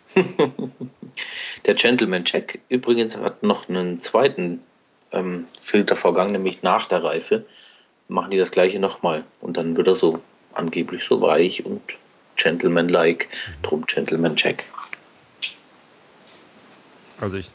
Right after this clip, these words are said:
Speaker 2: mach hier mal den, den Vanilleschnaps leer
Speaker 1: <laughs>
Speaker 2: und nehm noch mal den zweiten Schluck.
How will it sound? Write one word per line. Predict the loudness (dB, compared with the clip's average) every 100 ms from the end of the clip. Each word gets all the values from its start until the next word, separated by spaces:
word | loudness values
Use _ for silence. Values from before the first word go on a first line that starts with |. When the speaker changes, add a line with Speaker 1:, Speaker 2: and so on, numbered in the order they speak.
| _
Speaker 2:
mach | -16 -12
hier | -8
mal | -6 -4
den, | -4 -6 -8
den | -12 -10
Vanilleschnaps | -8 -8 -8 -8 -10 -12 -10
leer | -8 -8 -8 -14 -20
Speaker 1:
<laughs> | -18 0 0 4 4 4 2 0 -2 -20 _ -14
Speaker 2:
und | -10 -8
nehm | -6
noch | -4
mal | -4
den | -4 -4
zweiten | -2 -2 -4
Schluck. | -4 -6